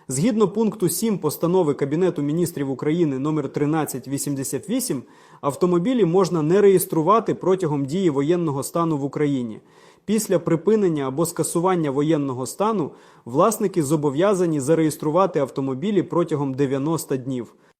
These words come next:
Враховуючи вище зазначене, приходимо до висновку, що законодавство України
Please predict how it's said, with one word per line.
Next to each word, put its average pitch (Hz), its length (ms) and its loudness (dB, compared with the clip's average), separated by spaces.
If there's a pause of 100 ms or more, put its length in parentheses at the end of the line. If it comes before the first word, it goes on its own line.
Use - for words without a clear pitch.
(680)
Враховуючи 180 880 6
вище 185 360 4
зазначене, 165 680 0
приходимо 175 560 2
до 156 120 0
висновку, 170 480 -2
що 156 200 -2
законодавство 156 760 0
України 165 560 0